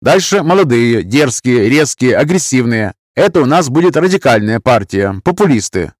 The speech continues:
Ну, там выкрики с трибуны на злобу дня. Есть для этой цели один парень, Володя, то ли еврей, то ли русский,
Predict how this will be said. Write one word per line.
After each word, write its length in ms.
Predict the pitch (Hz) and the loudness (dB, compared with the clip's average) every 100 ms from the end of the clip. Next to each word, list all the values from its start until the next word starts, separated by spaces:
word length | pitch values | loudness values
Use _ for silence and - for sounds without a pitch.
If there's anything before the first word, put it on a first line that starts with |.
| - | -6
Ну, 140 | 208 196 | -2 0
там 280 | 160 120 | 0 0
выкрики 520 | 76 139 175 151 - 143 | 0 0 2 0 0 -2
с 80 | |
трибуны 480 | - 147 143 147 135 | 0 0 2 2 2
на 120 | 135 | 0
злобу 340 | 139 143 135 131 | 0 0 0 0
дня. 360 | 123 139 127 - _ _ _ | 0 0 -2 -4 _ _ _
Есть 300 | - 190 180 | -2 0 0
для 180 | 127 156 | 0 0
этой 180 | 156 135 | 0 -2
цели 280 | - 208 180 | 2 2 4
один 380 | 131 139 190 | 2 2 0
парень, 380 | 127 120 104 101 | 2 2 2 -2
Володя, 580 | - 185 156 113 98 87 - | 0 2 2 2 -2 -6 -2
то 100 | 214 | 0
ли 120 | 190 | 2
еврей, 480 | 123 113 113 175 151 | 0 0 2 2 2
то 140 | 165 202 | 2 2
ли 120 | 120 | 2
русский, 540 | 147 175 - 139 113 | 2 0 0 0 0